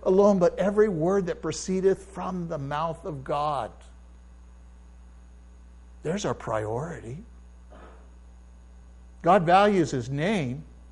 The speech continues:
The next thing he values more than anything else is his word, which speaks of all these things that I've been describing tonight. It speaks of his character.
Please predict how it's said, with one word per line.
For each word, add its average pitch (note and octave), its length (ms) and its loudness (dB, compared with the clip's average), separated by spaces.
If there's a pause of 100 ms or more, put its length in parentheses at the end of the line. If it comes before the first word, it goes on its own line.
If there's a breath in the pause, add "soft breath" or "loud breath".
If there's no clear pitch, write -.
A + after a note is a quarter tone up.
(360)
The E3+ 100 2
next A3 220 4
thing A3 160 2
he G3 100 4
values F#3+ 580 4 (260 loud breath)
more F#3+ 480 4
than A#3 160 4
anything G#3 420 2
else F#3+ 280 2
is F3 380 0
his E3+ 540 -2 (440)
word, C#3+ 600 4
which D#3+ 220 -4 (140)
speaks G3+ 460 0
of C3+ 80 0
all D4+ 340 8
these C#4 240 -2
things A3+ 260 0
that F#3 120 4
I've F3+ 100 4
been F3 140 0
describing F3 560 2
tonight. F#3+ 460 -6 (920 soft breath)
It C#3+ 140 0
speaks C3 320 -2
of C#3+ 60 4
his F3 120 2
character. - 640 2